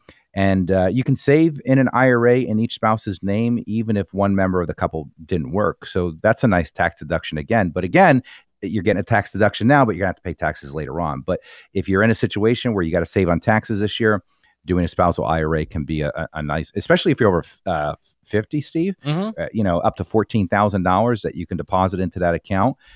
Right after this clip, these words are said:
Speaker 1: and get that taken off of your, um, you know, your gross income. That's pretty nice.
Speaker 2: So we're talking about, uh, four oh one Ks. Uh, are you seeing a lot more companies offering the Roth four oh one K option these days?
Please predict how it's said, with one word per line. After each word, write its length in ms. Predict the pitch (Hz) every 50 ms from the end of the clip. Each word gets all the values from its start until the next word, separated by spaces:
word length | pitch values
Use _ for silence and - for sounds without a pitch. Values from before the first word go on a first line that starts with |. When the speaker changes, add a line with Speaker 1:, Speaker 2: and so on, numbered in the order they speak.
| _ _
Speaker 1:
and 160 | _ 85 87 80
get 180 | 98 92 _
that 180 | - 90 85 _
taken 260 | - 98 90 - 92
off 180 | 90 90 82 82
of 140 | 85 78
your, 320 | 85 85 82 82 82 - -
um, 320 | 87 85 80 80 80 76 _
you 100 | _ 87
know, 80 | 85 -
your 180 | - 90 85 78
gross 280 | - 90 90 87 - -
income. 320 | 117 131 - - 143 147
That's 160 | 139 127 -
pretty 200 | _ - 151 123
nice. 380 | 107 120 120 76 - - - _ _ _ _ _ _ _ _
Speaker 2:
So 120 | - 247
we're 60 | 240 214
talking 240 | - 254 240 233
about, 300 | 233 208 185 170 135 _ -
uh, 80 | 156
four 280 | - _ - 202 196 196
oh 40 | 180
one 180 | 160 151 143
Ks. 440 | - - 190 202 196 190 170 143 -
Uh, 140 | 180 165 120
are 140 | - 160 170
you 160 | 190 185 254
seeing 260 | 262 - - 285 269 247
a 60 | 220
lot 200 | 196 202 196 -
more 120 | 208 202
companies 480 | 190 - 196 185 156 190 190 185 147 139
offering 440 | 151 160 160 - 180 175 165 160 131
the 100 | 127 120
Roth 380 | 113 123 131 135 151 165 -
four 240 | - _ 165 165 160
oh 40 | 151
one 180 | 151 160 156
K 220 | 139 - 156 143 107
option 380 | 110 117 123 - - 143 139
these 160 | 139 143 135 _
days? 280 | 151 139 143 - _